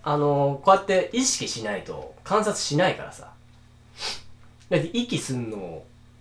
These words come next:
もさ、意識して息してないでしょ？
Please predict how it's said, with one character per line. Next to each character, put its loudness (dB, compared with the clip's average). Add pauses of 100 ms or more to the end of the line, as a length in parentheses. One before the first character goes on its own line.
(320)
も -6
さ、 -8 (1200)
意 0
識 -4
し -8
て -8
息 -4
し -4
て 2
な 2
い -6
で -14
し -14
ょ？ -6